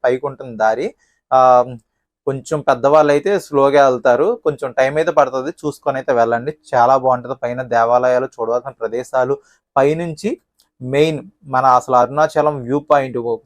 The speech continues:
తొమ్మిది గోపురాలు ఇక్కడ నుంచి కనిపిస్తాయి. ఇదిగోండి వ్యూ పాయింట్ ఇది, ఇక్కడ నుంచి తొమ్మిది గోపురాలు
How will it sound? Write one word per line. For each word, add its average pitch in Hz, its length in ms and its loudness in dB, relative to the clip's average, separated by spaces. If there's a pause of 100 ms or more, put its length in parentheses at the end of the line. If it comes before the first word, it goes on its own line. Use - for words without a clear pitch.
(120)
తొమ్మిది 147 360 -4
గోపురాలు 143 600 2
ఇక్కడ 147 220 -2
నుంచి 135 180 -10
కనిపిస్తాయి. 127 480 -8
ఇదిగోండి 117 260 -8
వ్యూ 120 160 -6
పాయింట్ 123 300 -6
ఇది, 147 300 -6 (2000)
ఇక్కడ 143 280 0
నుంచి 170 220 -4
తొమ్మిది 143 380 -2
గోపురాలు 156 600 2